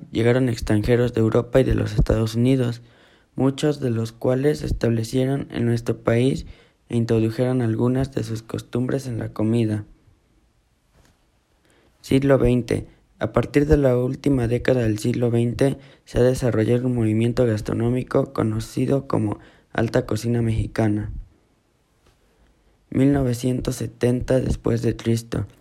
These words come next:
En la década de mil novecientos setenta se pensaba que la gastronomía nacional no debía llegar a las grandes mesas.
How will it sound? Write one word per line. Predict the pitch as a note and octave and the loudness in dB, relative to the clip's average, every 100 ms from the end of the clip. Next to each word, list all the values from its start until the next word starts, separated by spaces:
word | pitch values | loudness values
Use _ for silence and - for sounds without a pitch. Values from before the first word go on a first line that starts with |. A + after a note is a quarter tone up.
| _ _ - _ | _ _ -20 _
En | - A#2+ | 0 4
la | A#2+ | 4
década | C3 D3 C#3+ | 4 2 2
de | B2 | 2
mil | B2 C3 | 2 4
novecientos | C3 B2 A#2+ B2 C3 | 2 0 -2 -2 -2
setenta | A#2+ A#2 A#2+ A#2+ C#3+ | -2 0 0 2 0
se | C3+ - | 0 -2
pensaba | A2+ A2+ B2 B2+ | -2 0 0 0
que | - | 0
la | A2 A2 | 0 2
gastronomía | A2 - A2 A2+ B2 B2+ | -2 -2 0 0 0 0
nacional | B2 A#2 A2+ A#2+ C3+ - - - _ - | -2 -2 0 0 0 -4 -16 -20 _ -2
no | A#2+ | 2
debía | C3 B2+ B2+ | 4 4 4
llegar | B2 A#2+ B2 | 4 4 4
a | |
las | A#2+ G#2+ | 4 0
grandes | - A#2 A#2 A#2 - | 0 0 0 -2 0
mesas. | B2 C3+ B2+ A#2 | 0 2 0 -4